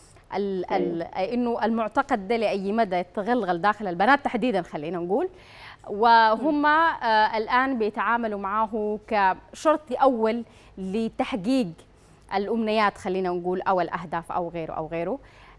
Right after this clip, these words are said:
Speaker 1: هل في أسلوب معين يفترض الواحد يتبعه؟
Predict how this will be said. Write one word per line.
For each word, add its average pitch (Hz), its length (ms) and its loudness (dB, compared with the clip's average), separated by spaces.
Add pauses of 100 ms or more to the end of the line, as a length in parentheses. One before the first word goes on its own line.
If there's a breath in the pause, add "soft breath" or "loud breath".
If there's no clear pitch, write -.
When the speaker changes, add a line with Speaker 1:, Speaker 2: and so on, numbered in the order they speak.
(140)
Speaker 1:
هل 453 420 4
في 415 440 2
أسلوب 330 400 -2
معين 320 340 2
يفترض 302 320 -2
الواحد 277 380 0
يتبعه؟ 226 500 -2